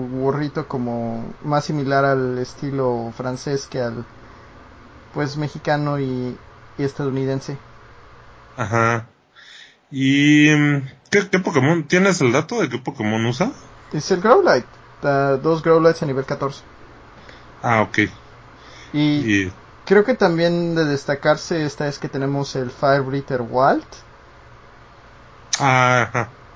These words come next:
Speaker 1: Y ese también es, pues, como su nombre dice, son los que lanzan fuego de la boca.
Speaker 2: Los tragafuego, como los conocemos aquí en México.
Speaker 1: Ya se me había olvidado cómo se llamaban.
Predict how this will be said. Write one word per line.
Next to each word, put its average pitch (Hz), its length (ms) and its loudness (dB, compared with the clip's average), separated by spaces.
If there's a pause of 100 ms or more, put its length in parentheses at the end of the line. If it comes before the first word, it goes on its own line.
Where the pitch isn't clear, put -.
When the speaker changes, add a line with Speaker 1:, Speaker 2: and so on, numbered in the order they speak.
(220)
Speaker 1:
Y 151 200 2
ese 156 520 2
también 143 520 -2
es, - 640 -6 (540)
pues, 165 220 0
como 160 220 0
su 190 120 0
nombre 190 280 4
dice, 160 640 -2
son 151 220 -8
los 143 140 -8
que 127 360 -4 (520)
lanzan 156 380 2
fuego 151 340 0
de 131 100 2
la 123 100 2
boca. 131 320 -4 (1000)
Speaker 2:
Los - 180 -12
tragafuego, 127 800 0
como 113 160 -4
los 110 160 -2
conocemos 117 480 -2
aquí 110 220 -4
en 110 100 0
México. 131 420 -2 (880)
Speaker 1:
Ya 143 120 -4
se 165 80 -6
me 143 100 -4
había 139 120 2
olvidado 131 260 -2
cómo 131 140 -10
se 143 120 -10
llamaban. 113 360 -8